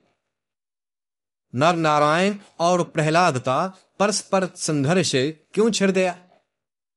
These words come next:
तो व्यास जी बोले, "राजन, प्रत्येक युग में जगत प्रभु जनार्दन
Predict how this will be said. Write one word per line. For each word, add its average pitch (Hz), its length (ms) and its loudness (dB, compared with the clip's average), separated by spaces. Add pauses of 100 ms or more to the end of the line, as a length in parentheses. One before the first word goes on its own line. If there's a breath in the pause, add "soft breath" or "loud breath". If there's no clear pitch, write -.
(1080)
तो 185 140 2
व्यास 165 400 0
जी 156 120 2
बोले, 127 340 0
"राजन, 123 440 0 (360 loud breath)
प्रत्येक 202 500 0
युग 160 240 0
में 143 400 -2 (200)
जगत 165 360 -2
प्रभु 156 480 -2 (120)
जनार्दन 151 680 0